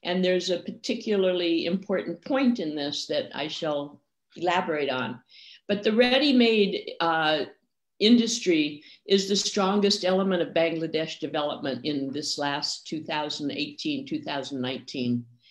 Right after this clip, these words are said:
And the sector exported in the volume of thirty-four point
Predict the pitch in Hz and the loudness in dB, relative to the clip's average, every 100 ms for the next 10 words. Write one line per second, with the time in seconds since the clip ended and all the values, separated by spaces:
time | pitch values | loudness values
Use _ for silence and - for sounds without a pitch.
0 | - - 165 165 160 - 185 185 - 175 | -20 -12 -6 -4 -2 0 -2 -2 -2 0
1 | 156 - 151 - - 170 160 151 139 147 | 0 -4 -10 -10 -8 0 0 0 -2 -2
2 | 185 139 147 143 139 131 117 131 - 170 | -2 -4 -2 -2 -2 -2 -4 -4 -2 0
3 | 165 160 156 151 175 160 160 160 156 - | 0 0 -4 -4 -4 -2 0 -2 -4 -10
4 | _ - 160 151 | _ -8 -6 -6